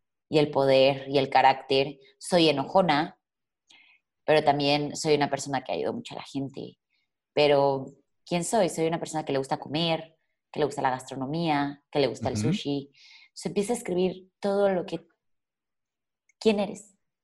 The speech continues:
Speaker 1: ¿Quién eres? Y entonces, cuando sepas quién eres, qué te gusta y qué no, va a ser un poco más claro todo.
Speaker 2: Ahí lo tienen, ahí lo tienen.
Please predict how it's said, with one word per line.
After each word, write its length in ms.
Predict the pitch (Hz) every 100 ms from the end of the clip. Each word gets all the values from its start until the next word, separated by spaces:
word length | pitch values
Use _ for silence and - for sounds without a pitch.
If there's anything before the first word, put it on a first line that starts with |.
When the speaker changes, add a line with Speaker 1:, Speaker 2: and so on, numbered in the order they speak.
| _ _ _ _ _ _ _ _ _
Speaker 1:
¿Quién 200 | - 196
eres? 420 | 175 139 131 - _ _ _ _ _ _ _
Y 80 | 170
entonces, 480 | 156 170 190 185
cuando 200 | - 185
sepas 440 | 180 202 202 208 -
quién 200 | - 190
eres, 260 | 190 175 -
qué 120 | 190
te 120 | 185
gusta 320 | 170 175 -
y 80 | 175
qué 140 | - 165
no, 420 | 165 185 - _ _ _ _ _ _ _ _ -
va 60 |
a 20 |
ser 160 | 170 190
un 80 | 185
poco 240 | 180 180
más 260 | 175 170 -
claro 580 | 165 147 131 - - _ _ _ -
todo. 380 | 139 104 - _ _ _ _ _ _ _ _ _ _ _ _ _ _ _ _ _ _ _ _ -
Speaker 2:
Ahí 120 | 95
lo 160 | 98 104
tienen, 500 | 110 123 160 185 170 _
ahí 180 | - 104
lo 200 | 113 117
tienen. 500 | 127 131 139 147 147